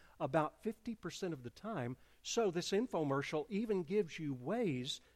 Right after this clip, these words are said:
that you can spot a lie. First of lo-, first of all,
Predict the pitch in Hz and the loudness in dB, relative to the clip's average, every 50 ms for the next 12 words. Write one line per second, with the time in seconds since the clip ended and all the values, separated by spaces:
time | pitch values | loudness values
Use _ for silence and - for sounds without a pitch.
0 | _ _ - 170 - - 165 170 - 170 165 160 - - - - - 233 226 208 | _ _ -12 -10 -6 -4 -4 -4 -2 -4 -2 -2 -2 -4 -4 -4 -6 -4 0 2
1 | 147 139 - - - 170 170 196 226 240 185 113 113 - - 202 254 277 - - | 2 2 0 0 -2 0 0 2 2 0 0 -2 -4 -4 -4 -4 -4 -4 -4 -4
2 | - 156 113 117 113 123 156 - - - - 202 233 240 - 180 139 120 123 131 | -4 -2 -2 0 -2 -2 -2 -6 -12 -8 -2 -2 -2 -2 0 -2 0 2 2 2
3 | 139 - | 2 0